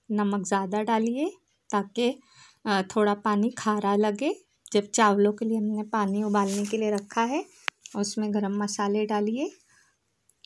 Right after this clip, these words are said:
और फिर ये मैंने एक किलो चावल पहले से ही भिगोकर आधे घंटे पहले रख दिए थे। अब पानी में उबाल आ रहा है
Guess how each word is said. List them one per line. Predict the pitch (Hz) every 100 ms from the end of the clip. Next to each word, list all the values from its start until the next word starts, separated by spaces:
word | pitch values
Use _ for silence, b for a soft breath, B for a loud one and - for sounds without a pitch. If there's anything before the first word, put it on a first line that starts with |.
| _
और | 202 202 196
फिर | - 208
ये | 208 220
मैंने | 220 208 208
एक | 202
किलो | - 214 208
चावल | 208 208 202 226 330
पहले | 226 208 196
से | 196 214
ही | 208
भिगोकर | 233 202 202 208 208 269 311
आधे | 220 202
घंटे | 196 190 202 196
पहले | - 196 190
रख | 196 208 -
दिए | 247 254 254
थे। | 277 302 B B B _ _
अब | 190 190
पानी | 214 202 202
में | 202
उबाल | 208 202 196 196 220
आ | 220
रहा | 233 240
है | 254 302 370